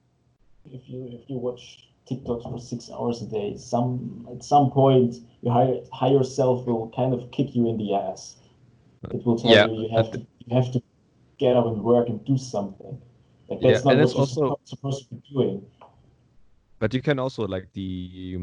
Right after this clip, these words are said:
Speaker 2: and I like the conceptualization of, like, higher self and lower self, but you can also be really feel, like, because your lower self can be, like, really, really, really, really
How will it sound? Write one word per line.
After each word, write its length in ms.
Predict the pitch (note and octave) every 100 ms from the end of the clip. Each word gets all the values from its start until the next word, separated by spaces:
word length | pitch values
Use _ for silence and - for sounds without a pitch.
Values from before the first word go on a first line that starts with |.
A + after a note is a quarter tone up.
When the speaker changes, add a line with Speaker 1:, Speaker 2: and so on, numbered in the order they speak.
| F2
Speaker 2:
and 140 | F#2+ A2+
I 40 |
like 200 | C3 D3+
the 80 | -
conceptualization 1000 | - F#2+ E2+ - D#2 D#2+ D#2 E2 E2+ F2
of, 120 | D#2
like, 140 | D2+ D2+
higher 220 | E2 D#2
self 240 | D#2 -
and 100 | -
lower 220 | D#2 F#2+ F2+
self, 180 | - -
but 160 | F2 F2+
you 60 |
can 180 | G#2 A2
also 360 | G#2+ A#2 A#2 F#2+
be 160 | F#2
really 220 | F2+ G2
feel, 160 | F#2 F2+
like, 140 | F2 E2
because 260 | - F#2+ -
your 80 |
lower 200 | F2 A#2+
self 280 | A2 F2+ D#2
can 160 | - E2+
be, 100 | E2
like, 220 | D#2+ E2
really, 260 | F2 G2 E2
really, 380 | E2 E2+ E2
really, 320 | D2+ E2 D#2+ D#2
really 360 | D#2+ E2+ -